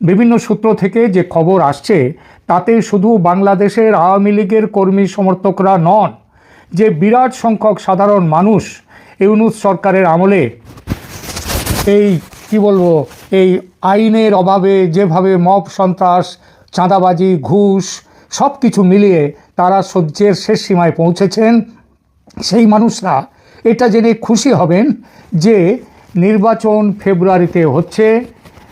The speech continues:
ইউনূস খুব চেষ্টা করছেন নির্বাচন আপাতত স্থগিত রেখে দিনগুলো তার শাসন চালিয়ে যাবেন, সেটাও সম্ভব হচ্ছে না। আওয়ামী লীগ নির্বাচনে অংশ নিচ্ছে, এর অর্থ আওয়ামী লীগের ওপর থেকে নিষেধাজ্ঞা উঠে যাচ্ছে।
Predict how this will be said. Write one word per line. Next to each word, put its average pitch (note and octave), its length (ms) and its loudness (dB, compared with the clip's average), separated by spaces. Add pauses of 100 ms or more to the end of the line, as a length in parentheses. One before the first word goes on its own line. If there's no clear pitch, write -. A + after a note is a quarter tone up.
(220)
ইউনূস A3 380 2
খুব G#3+ 240 -4
চেষ্টা A3 340 -2
করছেন A3 460 0
নির্বাচন G3+ 720 2
আপাতত F#3 420 -2 (320)
স্থগিত G3+ 480 0
রেখে G3+ 360 0 (1700)
দিনগুলো G#3+ 340 4
তার F#3+ 160 0
শাসন G3+ 340 -2
চালিয়ে F3+ 300 0
যাবেন, G#3 300 2 (260)
সেটাও G#3+ 360 0
সম্ভব F#3 400 0
হচ্ছে E3+ 420 -2
না। F3 180 0 (460)
আওয়ামী F#3+ 320 2
লীগ G3+ 260 0
নির্বাচনে G3 760 0 (260)
অংশ F3+ 300 -2
নিচ্ছে, F#3 640 0 (280)
এর G#3+ 180 2
অর্থ G#3 280 -2 (460)
আওয়ামী G3+ 320 0
লীগের G#3+ 280 2
ওপর F#3+ 220 0
থেকে G3 320 -4
নিষেধাজ্ঞা E3+ 600 -2
উঠে F3 320 0
যাচ্ছে। C3+ 400 -4